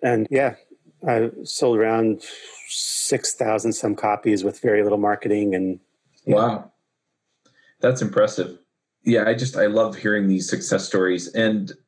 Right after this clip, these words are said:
Speaker 2: especially, you know, where it's, "You know what, I figured out that people needed this," and, you know, you put something out there and figured out, "Oh, yeah, yep, more people need this." And so you,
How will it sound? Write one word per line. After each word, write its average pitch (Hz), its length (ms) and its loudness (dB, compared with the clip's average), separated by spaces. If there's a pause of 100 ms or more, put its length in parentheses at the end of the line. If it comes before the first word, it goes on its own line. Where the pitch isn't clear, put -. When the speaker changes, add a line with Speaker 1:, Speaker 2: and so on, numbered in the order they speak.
(420)
Speaker 2:
especially, 131 560 2
you 113 80 2
know, 110 200 4
where 104 300 4
it's, 95 500 -4
"You 113 120 2
know 135 160 6
what, 151 140 2
I 98 120 0
figured 120 380 -2
out 110 220 2
that - 100 -14
people 98 300 -2
needed 110 280 2
this," 110 320 0
and, - 460 -8 (460)
you 104 180 2
know, 87 340 0
you 95 140 -4
put 98 180 -2
something 98 200 -2
out 95 160 0
there 113 180 2
and 95 120 -2
figured 95 260 -2
out, 95 320 2
"Oh, 165 200 2
yeah, 156 220 0 (240)
yep, 127 300 -2
more - 200 2
people - 320 -4
need 82 160 -2
this." - 300 -4
And - 180 -18 (300)
so - 180 -6
you, - 240 2